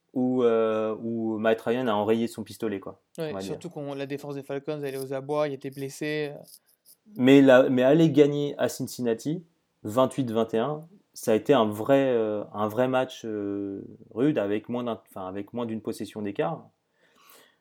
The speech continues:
Speaker 1: Donc là, euh, c'était vraiment, euh, ils jouaient vraiment leur saison, quelque part, parce que c'était contre un rival de, de, de division, et derrière, ben, s'ils perdaient, c'était un peu terminé, quoi.
Speaker 2: Alors,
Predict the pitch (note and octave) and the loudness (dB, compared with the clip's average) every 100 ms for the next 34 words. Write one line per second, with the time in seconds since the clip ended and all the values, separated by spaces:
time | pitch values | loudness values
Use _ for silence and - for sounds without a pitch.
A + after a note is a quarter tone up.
0 | _ A2 G#2 E3+ F3+ F#3+ - A#2+ A2+ A2 | _ -8 2 4 4 0 -4 -6 -4 -2
1 | A2+ A2+ A#2 - A#2 A#2 A2 A#2+ C#3 D3 | -4 -4 -6 -8 -4 -2 0 -2 -2 -4
2 | C#3 A2+ A2 G#2+ G#2 G2+ G#2+ - A2+ A#2+ | -4 -4 -4 -4 -6 -8 -10 -12 -14 -8
3 | A#2 B2+ B2+ C3+ B2+ - C3+ C3 - - | -4 0 2 2 -2 -2 -6 -6 -10 -10
4 | A2+ A#2+ G#2+ G2+ _ - - - - A2+ | -6 -4 -6 -10 _ -20 -16 -16 -12 -10
5 | A2 G#2+ A2 G#2+ G#2+ A2 G#2 G#2 G2+ G2+ | -10 -10 -8 -4 -2 -4 -4 -8 -8 -10
6 | G#2 G2+ G2+ G2 G2+ G#2 G2+ G2+ G#2 A#2 | -10 -10 -10 -12 -14 -14 -14 -12 -10 -8
7 | C#3 C3+ G2+ G2 F#2+ A#2 A2+ F#2 - - | -8 -8 -10 -10 -8 -8 -8 -12 -14 -18
8 | - _ _ _ - G2+ G#2 G#2 B2 - | -20 _ _ _ -18 -12 -8 -6 -8 -8
9 | G#2 - G#2 G#2+ A2+ G2+ - - F3 | -12 -12 -10 -10 -10 -12 -14 -14 -10